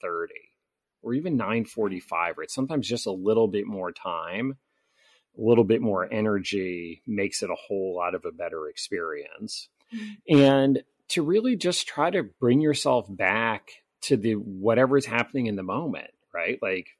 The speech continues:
Speaker 1: physically, how do I feel? And, you know, just tuning into your senses, tuning in, tuning into the kind of,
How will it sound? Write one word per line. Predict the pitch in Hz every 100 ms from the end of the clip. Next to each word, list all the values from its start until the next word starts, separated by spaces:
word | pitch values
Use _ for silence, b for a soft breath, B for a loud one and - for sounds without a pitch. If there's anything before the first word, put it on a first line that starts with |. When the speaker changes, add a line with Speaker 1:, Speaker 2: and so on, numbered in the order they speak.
| _
Speaker 1:
physically, | 135 127 131 127 104
how | 104 101
do | 98
I | 92
feel? | - - 101 95 90 90 87 92 _ -
And, | 107 95
you | 117
know, | 92
just | 85 87 -
tuning | 123 110 104
into | 101 -
your | 90
senses, | - 120 110 - 101 -
tuning | 123 104 92
in, | 92 95
tuning | - 120 104
into | 95 90 92
the | 87
kind | - 95
of, | 85